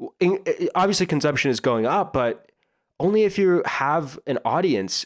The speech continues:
and you have, you know, status, you're able to launch a show as a, a pillar of your community. You know, very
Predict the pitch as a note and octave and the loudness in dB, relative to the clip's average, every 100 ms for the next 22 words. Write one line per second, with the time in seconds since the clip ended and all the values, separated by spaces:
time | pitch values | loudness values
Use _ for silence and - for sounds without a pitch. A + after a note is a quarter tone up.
0 | - B2+ B2 A2+ A2 _ _ _ _ - | -6 -4 -2 -2 -4 _ _ _ _ -6
1 | C3 C3 C#3 C#3+ C#3 B2 - _ _ _ | -2 0 0 0 -2 -6 -16 _ _ _
2 | _ _ _ - C3 B2 A#2+ - - - | _ _ _ -2 0 2 0 -4 -6 -2
3 | C#3 D3+ C#3+ C3+ C3+ C#3+ A#2 A2+ A#2+ C3+ | 0 0 0 0 0 0 2 2 0 -2
4 | - - - - C#3 B2 A#2+ A#2+ - - | -4 -4 -2 0 2 0 0 -2 -2 -6
5 | - C#3 B2 A#2 - A#2 C#3+ B2+ A2+ A#2 | -2 0 0 -2 -2 0 0 0 0 -2
6 | A2 C#3 D#3+ | 0 0 2